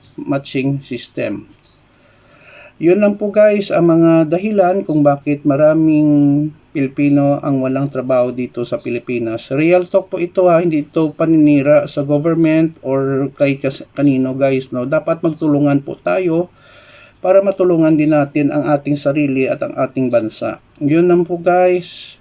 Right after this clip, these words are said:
Maraming salamat sa inyong panonood at suporta. Please like, share, and huwag kalimutan mag-subscribe sa channel ko. Ah, today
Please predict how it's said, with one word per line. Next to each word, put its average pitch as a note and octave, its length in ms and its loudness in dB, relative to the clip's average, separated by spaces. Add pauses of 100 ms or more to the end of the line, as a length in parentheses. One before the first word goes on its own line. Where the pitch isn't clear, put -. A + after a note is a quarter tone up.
(140)
Maraming B2+ 400 0
salamat C#3 480 0
sa - 80 -12
inyong B2+ 240 -4
panonood B2+ 640 -4
at - 160 -10
suporta. D#3 560 -4
Please D#3+ 240 -6
like, D#3 240 -2
share, E3 240 -4
and D3 160 -4
huwag C#3 160 -2
kalimutan C3 560 -4
mag-subscribe B2+ 720 -8
sa A#2 80 -10
channel A#2+ 400 -4
ko. G2+ 320 -14 (920)
Ah, - 160 -4
today C#3 320 -2